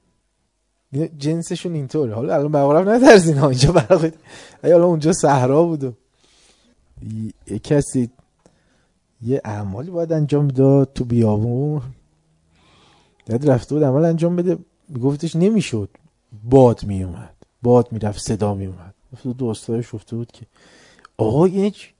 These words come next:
می‌شینیم بگیم الله اکبر اینجوری می‌شه؟ گفت آره اذیت می‌کنه. یه چراغ با خودت ببر،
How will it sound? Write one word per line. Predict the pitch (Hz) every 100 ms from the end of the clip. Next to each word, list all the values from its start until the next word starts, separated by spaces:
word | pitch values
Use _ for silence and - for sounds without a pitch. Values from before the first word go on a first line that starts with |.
| _ - _ _ _ _
می‌شینیم | 143 190 - 240 226
بگیم | 190 165
الله | 170 156 151
اکبر | 156 156 156
اینجوری | 190 160 120
می‌شه؟ | 110 120
گفت | 160 147
آره | 143 113
اذیت | 113 107 113 107
می‌کنه. | 107 - 98 - _ _ - _ _ _ _ -
یه | 156 151 -
چراغ | - 131 143 135
با | 120
خودت | - 110 113
ببر، | 104 95